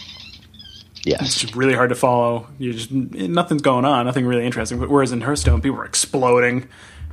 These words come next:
Speaker 2: Like,
Speaker 1: Yeah.
Speaker 2: the spells have cool effects, and, like, you can see the, how they interact with the board, like, that kind of stuff. That makes it much more interesting.
Speaker 1: Yeah, you have to read and understand a Magic card as opposed to actually just seeing, you know, like, a, a missile come shooting out of your avatar into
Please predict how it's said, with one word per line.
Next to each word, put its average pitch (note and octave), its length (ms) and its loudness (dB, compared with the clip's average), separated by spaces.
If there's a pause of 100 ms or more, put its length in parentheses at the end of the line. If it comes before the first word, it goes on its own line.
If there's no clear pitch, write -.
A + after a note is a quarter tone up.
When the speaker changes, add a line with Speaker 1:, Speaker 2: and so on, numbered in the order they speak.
(140)
Speaker 2:
Like, - 160 2
Speaker 1:
Yeah. - 60 -2
Speaker 2:
the C#3+ 60 -2
spells B2+ 440 0
have B2+ 140 -4
cool C3+ 220 2
effects, - 520 -4
and, B2 120 -2
like, B2 180 -2
you C3 100 0
can A#2+ 60 -2
see C#3+ 140 0
the, B2+ 100 2
how A#2+ 100 -2
they A#2 160 -4
interact B2 340 -2
with A#2 100 -8
the A#2 40 -10
board, B2+ 360 2
like, A#2 140 0
that B2+ 160 -2
kind A#2+ 100 -6
of A#2+ 60 -6
stuff. B2 160 -2
That C3 160 2
makes C3 160 2
it A#2 60 -4
much B2 180 0
more A2 160 -4
interesting. A2+ 420 -4 (320)
Speaker 1:
Yeah, G2 240 6
you G2 80 8
have F#2 140 4
to F#2 100 2
read F#2 380 2
and F2 100 0
understand F2 440 -2
a D#2 40 -2
Magic D#2 320 -2
card D#2+ 300 2
as E2 100 0
opposed E2+ 360 0
to D#2+ 120 4
actually D2 320 0
just D2+ 280 -4
seeing, C#2+ 460 -4
you C#2 60 -6
know, C#2+ 180 -4
like, - 180 -4
a, C#2+ 140 -2 (260)
a - 140 2 (1000)
missile F2+ 480 2
come F2+ 180 0
shooting D#2+ 320 0
out D2+ 120 0
of D#2 100 0
your D2 120 2
avatar C#2+ 380 2
into E2+ 380 0